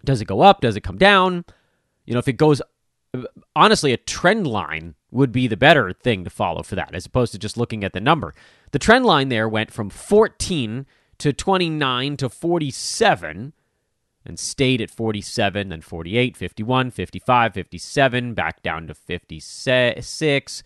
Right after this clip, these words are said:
forty-nine, forty-eight, thirty-three, fourteen.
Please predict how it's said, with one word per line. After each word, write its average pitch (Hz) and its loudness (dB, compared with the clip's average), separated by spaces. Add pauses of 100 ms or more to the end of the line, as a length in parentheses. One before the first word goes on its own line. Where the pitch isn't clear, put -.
(300)
forty-nine, 104 -2
forty-eight, 98 -2
thirty-three, 110 -2
fourteen. 143 -4